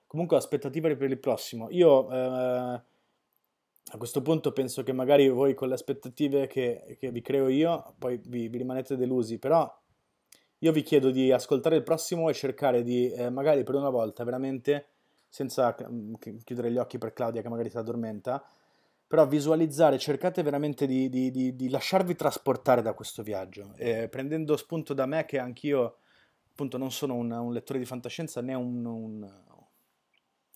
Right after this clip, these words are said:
uno spettatore, no? Quando guardo un film, di solito non guardo un film di fantascienza. Cercate di non avere ambiz-, non avere, mm, scusate che me, aspettative,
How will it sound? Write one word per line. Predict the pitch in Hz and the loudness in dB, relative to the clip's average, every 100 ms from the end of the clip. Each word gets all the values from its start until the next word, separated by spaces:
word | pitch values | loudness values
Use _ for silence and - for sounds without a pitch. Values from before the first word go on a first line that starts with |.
| _ _ _ | _ _ _
uno | 127 127 | -12 -12
spettatore, | - 139 - 131 - 156 123 | -6 -6 -4 -4 2 4 4
no? | 120 131 | 0 -6
Quando | 135 127 | -8 -4
guardo | 127 135 131 | -2 -2 -4
un | 127 | -8
film, | - 143 131 | -6 -6 -6
di | 123 | -8
solito | 127 135 123 | -6 -6 -6
non | 131 | -6
guardo | 131 123 | -6 -6
un | 117 | -10
film | 135 | -10
di | 131 | -10
fantascienza. | 123 120 123 - 117 107 110 110 _ _ _ _ _ _ _ _ _ _ - - - _ | -10 -12 -12 -10 -10 -12 -16 -18 _ _ _ _ _ _ _ _ _ _ -20 -20 -20 _
Cercate | - - 156 185 220 208 | -8 -4 -4 -4 -4 -4
di | 147 139 143 135 _ _ _ _ - | 0 0 -2 -4 _ _ _ _ -12
non | 147 156 | -6 -4
avere | 151 165 165 156 | -2 0 4 4
ambiz-, | 151 147 143 - 143 | 4 0 -6 -6 -6
non | 143 151 | -2 -2
avere, | 156 160 151 | 0 2 2
mm, | 143 139 131 | 2 -2 -4
scusate | - 131 117 | -6 -8 -8
che | 113 | -10
me, | 110 104 _ | -14 -18 _
aspettative, | - - 143 131 135 185 170 131 | -12 -8 -8 -8 -4 -2 0 -2